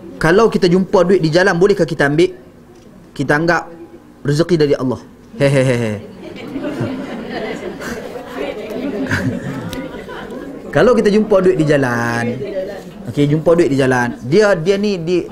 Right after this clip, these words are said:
dia, dia, dia satu, dia ada, dia ada hukum, satu perbahasan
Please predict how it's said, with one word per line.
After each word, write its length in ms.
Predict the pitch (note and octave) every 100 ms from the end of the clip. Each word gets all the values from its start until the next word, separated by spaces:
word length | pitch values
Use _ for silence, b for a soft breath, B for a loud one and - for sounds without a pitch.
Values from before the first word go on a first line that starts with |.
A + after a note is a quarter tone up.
| B2+
dia, 160 | D#3+
dia, 300 | F3 C3+ F3 D#3+
dia 140 | F#3
satu, 320 | E3+ D#3 D#3
dia 160 | C#3+ E3+
ada, 160 | D3 C#3
dia 320 | A#2 B2 C#3+
ada 80 | C3+
hukum, 400 | C3 - D#3 G#2+ G2+ - - -
satu 240 | - C3+ B2+
perbahasan 720 | B2+ C3 C#3 C3+ D3 B2